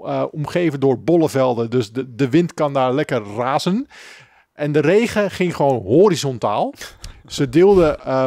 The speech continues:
proactief poncho's uit, maar ja, die komen tot de middel. Dus de broek was na twee uur zo doorweekt dat ik ook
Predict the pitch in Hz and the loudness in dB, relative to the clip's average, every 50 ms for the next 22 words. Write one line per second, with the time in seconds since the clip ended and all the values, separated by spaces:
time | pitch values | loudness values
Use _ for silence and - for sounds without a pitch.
0 | 127 - 196 208 190 165 151 - 175 147 - - - - 180 175 143 - 139 131 | -2 0 0 2 2 2 0 -2 -4 -6 -6 -6 -4 -2 -2 -2 -2 -2 -2 -2
1 | 123 - - 135 131 127 123 - - - 127 127 139 139 135 131 123 117 110 110 | -2 -2 -2 -2 -2 -2 -2 -4 -10 -14 -8 -4 -4 -2 -2 -2 -2 -4 -6 -8
2 | 131 123 120 - 139 135 135 131 123 113 - - 139 131 _ - - - _ 104 | -12 -10 -4 -2 -2 -2 -2 -2 -6 -8 -6 -6 -6 -6 _ -14 -20 -20 _ -8
3 | 107 120 123 143 160 147 127 120 104 120 135 - - - _ - - - - - | -8 -4 -2 -2 0 0 -2 0 0 0 -2 -2 -2 -10 _ -20 -20 -12 -4 -4
4 | 123 107 143 170 190 - - 120 131 - - 131 - - - 139 151 147 139 135 | -2 0 0 -2 -2 -4 -2 -4 -4 -2 -2 -6 -8 -6 -4 -2 0 0 2 0
5 | 127 120 123 135 123 139 120 160 175 185 170 147 156 147 131 139 131 123 98 131 | 0 -2 -4 -6 -8 -2 0 2 2 2 2 2 0 2 2 0 0 0 0 -2
6 | 120 139 - 143 135 135 | -2 -2 -2 -4 -4 -6